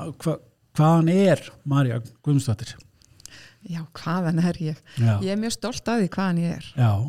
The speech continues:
Speaker 2: Ég er bara, sem sagt, fædd og uppalin frá, eh, eh, frá Ísafirði.
Speaker 1: Mhm.
Speaker 2: Bjó nú eitthvað aðeins á Hvammstanga.
Speaker 1: Ok.
Speaker 2: En annars er ég bara, ég átti alveg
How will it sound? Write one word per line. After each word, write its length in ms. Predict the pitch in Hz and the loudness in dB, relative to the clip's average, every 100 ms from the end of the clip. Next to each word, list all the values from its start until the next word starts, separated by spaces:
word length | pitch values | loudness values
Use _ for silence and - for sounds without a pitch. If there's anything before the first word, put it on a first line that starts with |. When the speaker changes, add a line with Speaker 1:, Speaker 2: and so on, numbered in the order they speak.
| - _ _ _ _ - | -8 _ _ _ _ -16
Speaker 2:
Ég 320 | - 170 170 185 | -8 -2 0 0
er 40 | |
bara, 260 | 180 170 175 - - _ | -2 -4 -6 -8 -14 _
sem 180 | - 180 | -14 -12
sagt, 160 | - | -14
fædd 300 | - 226 - 202 | -6 -6 -2 -2
og 80 | |
uppalin 380 | 240 226 185 175 | -2 -2 -4 -4
frá, 160 | 180 180 | -4 -8
eh, 360 | 185 196 - - | -8 -8 -8 -8
eh, 480 | 196 190 - - - | -6 -6 -8 -10 -10
frá 180 | 185 | -6
Ísafirði. 380 | 185 233 226 277 - | -4 -2 -2 -4 -10
Speaker 1:
Mhm. 300 | 147 95 110 143 - - - | -4 -2 -2 -4 -10 -20 -20
Speaker 2:
Bjó 220 | - - 208 | -2 0 0
nú 80 | 214 | -2
eitthvað 220 | 190 175 | -8 -8
aðeins 280 | 220 277 180 | -8 -8 -8
á 40 | |
Hvammstanga. 500 | - 170 - 220 277 - - | -6 -6 -4 -4 -4 -6 -4
Speaker 1:
Ok. 200 | 113 104 123 - - - - - - - | -2 -2 -6 -10 -20 -20 -20 -20 -20 -6
Speaker 2:
En 320 | 190 190 190 | -2 -2 -2
annars 360 | 202 208 202 190 | -2 0 0 0
er 120 | 196 | -2
ég 180 | 190 175 | -2 -2
bara, 300 | 170 170 165 | -4 -4 -4
ég 120 | 185 | -2
átti 320 | 196 196 - 202 | -2 -4 -4 -2
alveg 320 | 202 202 | -2 -4